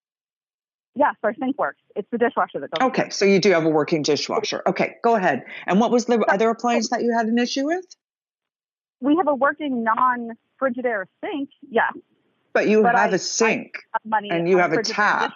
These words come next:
Speaker 1: dishwasher.
Speaker 2: you have dish soap, right? And you have
Speaker 1: Yeah.
Speaker 2: two hands, I, I
Speaker 1: <laughs> But I
Speaker 2: hope.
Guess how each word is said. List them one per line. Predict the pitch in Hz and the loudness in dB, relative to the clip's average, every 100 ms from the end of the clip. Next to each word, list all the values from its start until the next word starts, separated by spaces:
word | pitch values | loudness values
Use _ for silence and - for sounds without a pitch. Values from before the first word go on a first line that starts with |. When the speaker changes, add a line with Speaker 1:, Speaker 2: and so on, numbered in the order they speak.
| 170 | -2
Speaker 1:
dishwasher. | 165 | 2
Speaker 2:
you | 170 | 2
have | 170 143 - | 2 -2 0
dish | 214 233 | 0 0
soap, | - 156 139 - - | 0 0 0 -4 -6
right? | 107 175 294 - - _ _ _ _ _ _ _ _ _ _ _ _ _ - | -2 0 0 -2 -8 _ _ _ _ _ _ _ _ _ _ _ _ _ -6
And | 165 | 0
you | 165 | 2
have | 220 | 2
Speaker 1:
Yeah. | 220 | 2
Speaker 2:
two | 185 | 0
hands, | 180 190 143 123 196 208 | 0 0 0 -2 -6 -2
I, | 160 170 | 0 0
I | 147 | 0
Speaker 1:
<laughs> | 139 143 | 0 2
But | 190 | 2
I | |
Speaker 2:
hope. | 214 | 2